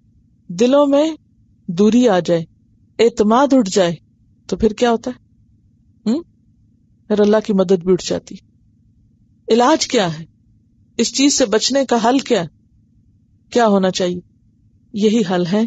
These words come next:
جو یہاں دیے گئے ہیں۔ نرم دلی، اچھا اخلاق، غلطی کے باوجود معاف کرنا، دوسروں کے لیے دعائیں کرنا اور ان کے لیے دعائیں جنہوں نے ہمیں ستایا ہو۔ ہم؟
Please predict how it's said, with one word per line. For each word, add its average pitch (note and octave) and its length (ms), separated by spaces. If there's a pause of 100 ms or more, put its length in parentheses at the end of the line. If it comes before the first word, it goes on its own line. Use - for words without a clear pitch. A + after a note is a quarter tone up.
(160)
جو F#3+ 120
یہاں F#3 240
دیے F3+ 300
گئے E3 120
ہیں۔ D#3+ 180 (880)
نرم G3 300
دلی، G#3 360 (140)
اچھا G#3+ 320
اخلاق، G3 480 (1080)
غلطی A3+ 480
کے A#3 160
باوجود E3+ 800
معاف G3 320
کرنا، G3+ 420 (1000)
دوسروں A3 340
کے G#3+ 100
لیے G3 180
دعائیں F3+ 380
کرنا A#3+ 300 (120)
اور G#3+ 120 (100)
ان B3 180
کے C#4 120
لیے C4 180
دعائیں A#3+ 300
جنہوں A#3 280
نے A#3 80
ہمیں G#3+ 200
ستایا G3+ 420
ہو۔ F3 120 (920)
ہم؟ A3 120